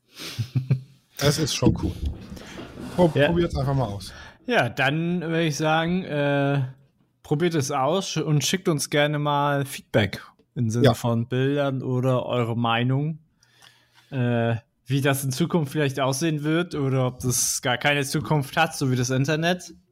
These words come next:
Speaker 2: Und, äh, <laughs>
Speaker 1: Ja, das Internet hat keine Zukunft, genauso wie niemand die Absicht hat, eine Mauer zu bauen.
Speaker 2: Ja. <laughs> Ja.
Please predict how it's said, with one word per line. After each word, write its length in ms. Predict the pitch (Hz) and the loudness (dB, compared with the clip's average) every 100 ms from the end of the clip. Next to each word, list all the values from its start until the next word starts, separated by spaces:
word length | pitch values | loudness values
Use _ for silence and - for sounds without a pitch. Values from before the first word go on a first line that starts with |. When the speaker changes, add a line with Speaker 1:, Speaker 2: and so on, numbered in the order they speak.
| _ | _
Speaker 2:
Und, 480 | - 151 151 151 - | -4 0 2 0 -4
äh, 540 | 143 143 143 143 147 147 | -2 0 2 2 -2 -4
<laughs> 60 | - - - _ _ _ _ _ _ - - - - | -2 -2 -2 _ _ _ _ _ _ -6 -4 -2 -4
Speaker 1:
Ja, 180 | 127 113 110 | 0 0 0
das 120 | 123 135 | -2 -2
Internet 380 | 165 165 156 | 0 2 2
hat 160 | 151 151 | 0 -2
keine 240 | 143 139 | 0 0
Zukunft, 380 | 131 170 175 165 | 0 0 0 0
genauso 340 | 147 147 151 156 | 0 0 2 2
wie 80 | 143 | 2
niemand 440 | 147 156 160 151 | 2 2 2 0
die 80 | 147 | -2
Absicht 360 | 123 - 151 - | -2 0 -2 0
hat, 100 | 135 | 0
eine 100 | 143 | 2
Mauer 280 | 135 120 113 | 2 2 0
zu 160 | 113 | -2
bauen. 340 | 107 104 107 - - | 0 2 0 -4 -4
Speaker 2:
Ja. 300 | 143 135 120 | 0 2 0
<laughs> 1000 | 113 - - - - - 202 226 - 247 | -2 -4 -4 0 2 2 0 0 0 0
Ja. 520 | 147 135 139 127 - | -2 0 0 0 -4